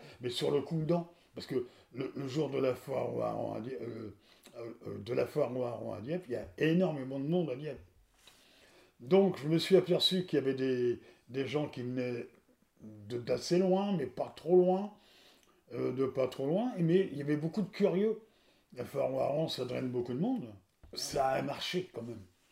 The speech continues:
Hein, on n'a pas eu, on n'a pas eu un, euh, un monde fou, mais on a eu du monde. Et c'est ce que j'appréhendais.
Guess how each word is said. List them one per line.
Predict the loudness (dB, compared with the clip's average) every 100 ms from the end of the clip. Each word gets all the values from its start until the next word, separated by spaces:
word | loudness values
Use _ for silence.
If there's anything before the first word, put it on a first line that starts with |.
| _ _ _ _ -10
Hein, | -8 -8 -6
on | -4 -2
n'a | 0
pas | 4 4
eu, | 4 -2 -10 -8
on | -2
n'a | 2 4
pas | 6
eu | 6 4
un, | 2 0 -6 -8
euh, | -8 -6 -8 -10 -10
un | -4 4
monde | 4 4
fou, | 0 -2 0 0 -4 _ _
mais | -2 2
on | 4
a | 2
eu | 0
du | 0
monde. | -2 -2 -6 -12 -16 _ _ _ _
Et | -10
c'est | -6 -6
ce | -6
que | -4
j'appréhendais. | -2 -2 -4 -6 -8